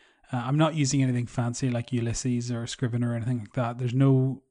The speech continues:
proper architecture yet for it because at the minute I'm still in that exploration phase of, like, can I write prose that I don't hate?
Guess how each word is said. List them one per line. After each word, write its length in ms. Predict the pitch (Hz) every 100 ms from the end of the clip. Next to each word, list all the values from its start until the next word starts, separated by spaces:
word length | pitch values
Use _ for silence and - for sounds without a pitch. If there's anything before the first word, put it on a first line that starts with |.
| _ -
proper 420 | - 131 131 127
architecture 580 | 110 113 135 131 131 131
yet 200 | 127 127
for 220 | - 135
it 80 | 127
because 540 | 127 127 135 127 117 - - - - - -
at 80 |
the 80 | 135
minute 280 | 139 143 131
I'm 120 | 123
still 240 | 120 123 120
in 80 | 117
that 140 | 117
exploration 640 | 120 - - 120 113 - 123
phase 460 | 135 127 127 - -
of, 220 | 127 120
like, 220 | 110 -
can 220 | - 139
I 80 | 127
write 260 | 120 113 -
prose 320 | 127 113 113
that 120 | 123
I 60 | 113
don't 240 | 120 117
hate? 300 | - 120 127